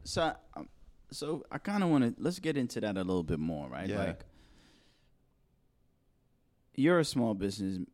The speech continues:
Speaker 1: owner, uh, so am I. Um, I think what people don't understand is that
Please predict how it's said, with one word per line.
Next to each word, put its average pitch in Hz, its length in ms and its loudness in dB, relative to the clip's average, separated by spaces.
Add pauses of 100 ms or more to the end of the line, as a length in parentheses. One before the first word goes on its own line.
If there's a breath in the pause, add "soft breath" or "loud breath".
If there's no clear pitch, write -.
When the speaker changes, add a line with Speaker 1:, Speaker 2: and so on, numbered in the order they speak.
(160)
Speaker 1:
owner, 98 440 -4 (320)
uh, 82 220 -14
so - 300 -6
am 90 140 -2
I. 80 240 -10 (880)
Um, 73 380 -12 (2500 soft breath)
I 131 160 0
think 95 400 -2 (180)
what 110 160 0
people 98 200 2
don't 92 140 -2
understand 85 540 -6
is - 140 -12
that - 300 -8